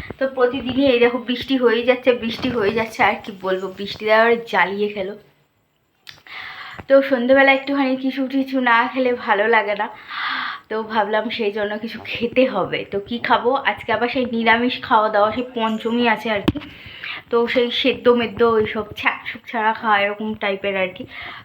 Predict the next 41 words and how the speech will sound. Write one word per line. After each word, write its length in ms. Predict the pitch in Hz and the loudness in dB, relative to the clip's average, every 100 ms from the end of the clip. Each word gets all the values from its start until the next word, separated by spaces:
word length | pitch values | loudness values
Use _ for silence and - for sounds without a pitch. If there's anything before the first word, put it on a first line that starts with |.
| - | -8
তো 80 | |
কি 160 | 254 277 | -2 -2
খাবো? 280 | - 240 226 | 2 2 2
কিছু 260 | - 240 | -8 -4
তো 80 | 247 | 0
একটা 180 | 240 247 | 2 0
খেতে 320 | - 240 240 | -4 -2 2
হবে। 180 | 240 220 | 2 2
আজকে 200 | 220 233 | 2 2
ওই 60 | 233 | -2
যে 80 | |
পেঁয়াজ 400 | 233 - 233 240 | -4 -2 0 2
মেয়াজের 340 | 240 226 226 240 | 0 0 0 0
কিছু 200 | 247 240 | -2 -6
খেতে 240 | 233 226 | -6 -2
পারবো 300 | 214 202 190 | 2 2 2
না, 100 | 196 - - - - - | -4 -6 -8 -8 -8 -8
তো 80 | |
ভাবলাম 380 | 202 208 185 190 | -4 -2 -2 -2
একটা 200 | 190 202 | -2 -4
নিরামিষ 540 | 196 190 190 208 214 - | -6 -4 -2 -4 -6 0
চাউমিনই 760 | 190 190 202 233 285 269 - | 2 2 -2 -2 0 -2 -2
আর 420 | - 208 196 196 202 | 2 4 6 2 -2
কি 160 | 214 208 | -6 -4
করি, 360 | 247 254 370 - - - _ _ | 6 6 6 2 -6 -20 _ _
সেটা 260 | - 240 | -2 -2
তোমাদের 340 | 247 214 220 233 | -2 -2 0 -2
সাথেও 340 | 240 240 262 | -2 -4 -2
রেসিপিটা 480 | 240 214 226 226 247 | -2 -2 -6 -4 -4
শেয়ার 320 | - 233 214 | 0 2 0
করা 240 | 214 240 262 | 4 4 4
হবে, 220 | 320 440 | 4 2
আমার 220 | 226 220 | 2 2
একটা 240 | 226 285 | 2 4
ব্লগও 600 | 277 240 220 220 226 269 | 4 4 6 4 4 6
হবে 260 | 302 302 403 | 6 6 6
আর 200 | 269 240 | 6 4
কি, 100 | 254 | -2
কনটেন্ট 560 | - 226 226 262 262 269 | 2 2 4 2 2 0
হবে 220 | 202 | 0
আর 100 | 202 | 0